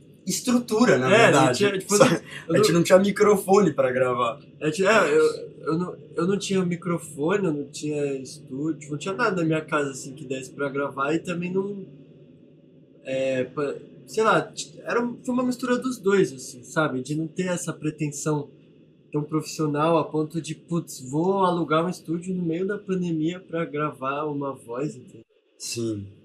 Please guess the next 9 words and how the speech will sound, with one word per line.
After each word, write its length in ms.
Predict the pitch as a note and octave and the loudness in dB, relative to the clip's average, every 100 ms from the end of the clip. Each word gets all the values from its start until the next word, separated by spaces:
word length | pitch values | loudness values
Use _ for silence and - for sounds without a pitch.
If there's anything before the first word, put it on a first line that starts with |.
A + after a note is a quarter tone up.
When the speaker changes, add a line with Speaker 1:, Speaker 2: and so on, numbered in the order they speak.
| - | -8
Speaker 2:
É, 320 | B2+ C3 C3 | -2 -2 -2
com, 1160 | - D3+ E3 E3+ F3 F3 F3 E3+ E3+ E3+ E3+ D3+ - - - - _ _ E3+ | -4 -2 0 0 -4 -6 -6 -8 -10 -12 -14 -16 -20 -20 -20 -20 _ _ -10
com 160 | F#3+ | -8
também 380 | F#3 G#3+ G#3+ A#3+ | -4 -4 -4 -6
é 140 | D4 A#3+ | -6 -6
isso, 220 | - D#3+ | -6 -6
de, 160 | D3+ D3+ - - | -6 -8 -8 -4
pô, 140 | E3 | 0
vamos, 320 | D3 F#3 G#3+ | 0 0 -4